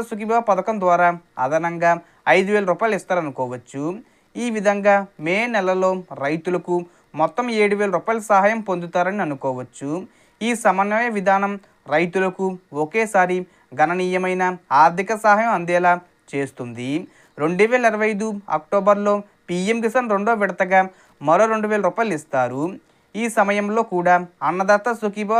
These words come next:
పథకం కింద చంద్రబాబు నాయుడు గారు ఐదు వేల రూపాయలు అదనంగా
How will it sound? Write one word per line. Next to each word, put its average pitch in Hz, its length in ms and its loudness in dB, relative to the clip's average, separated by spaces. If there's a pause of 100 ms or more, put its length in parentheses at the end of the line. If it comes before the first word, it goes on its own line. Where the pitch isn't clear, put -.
(100)
పథకం 196 400 -2
కింద 175 200 -2 (360)
చంద్రబాబు 190 480 0 (100)
నాయుడు 180 300 -2
గారు 180 240 2 (360)
ఐదు 196 320 4
వేల 202 200 0
రూపాయలు 170 380 -2 (420)
అదనంగా 196 380 2